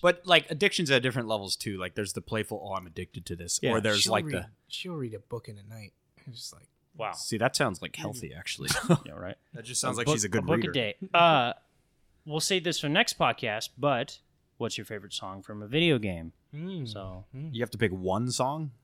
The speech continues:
Speaker 2: Yeah,
Speaker 1: Oh
Speaker 2: but
Speaker 1: my
Speaker 2: we wanna save that, correct?
Speaker 1: gosh.
Speaker 2: Yeah, next podcast, tune in for that.
Speaker 1: That is tough.
Speaker 2: Um, what video game or which video game character do you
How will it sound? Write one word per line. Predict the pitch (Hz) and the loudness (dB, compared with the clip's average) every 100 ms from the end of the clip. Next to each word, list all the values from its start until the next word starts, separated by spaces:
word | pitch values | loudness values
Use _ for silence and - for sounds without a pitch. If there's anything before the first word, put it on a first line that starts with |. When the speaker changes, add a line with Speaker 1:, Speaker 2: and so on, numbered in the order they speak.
| - | -14
Speaker 2:
Yeah, | 104 80 | -12 -12
Speaker 1:
Oh | 110 | -10
Speaker 2:
but | 101 87 | -10 -6
Speaker 1:
my | 143 | 0
Speaker 2:
we | 147 | 2
wanna | 139 | 2
save | 120 156 107 | 2 0 0
that, | 90 - | -4 -8
correct? | 104 110 - 123 | -8 -8 -10 -12
Speaker 1:
gosh. | 104 90 95 | -8 -6 -4
Speaker 2:
Yeah, | 95 | -2
next | 110 139 - | -2 -2 0
podcast, | 143 131 139 123 - | 0 0 -2 -4 -4
tune | 120 123 | -4 -4
in | 139 | -4
for | 127 | -6
that. | 92 107 | -6 -8
Speaker 1:
That | 104 | -8
is | 90 - | -6 -8
tough. | - 87 80 - | -10 -14 -4 6
Speaker 2:
Um, | 147 131 117 135 - _ _ _ _ _ _ _ _ _ _ _ _ _ _ _ _ _ _ | 8 8 6 0 -4 _ _ _ _ _ _ _ _ _ _ _ _ _ _ _ _ _ _
what | 147 135 202 226 - | -4 6 6 6 2
video | 143 151 202 185 127 | 0 2 4 4 4
game | 120 113 113 | 2 0 -2
or | 143 107 | -4 -4
which | 117 226 - 143 | 4 4 4 -2
video | 131 120 113 | 0 0 0
game | 110 104 | -2 -4
character | 123 107 104 104 | -4 -6 -4 -8
do | 107 - | -8 -10
you | 113 143 160 147 | -6 -4 -4 -6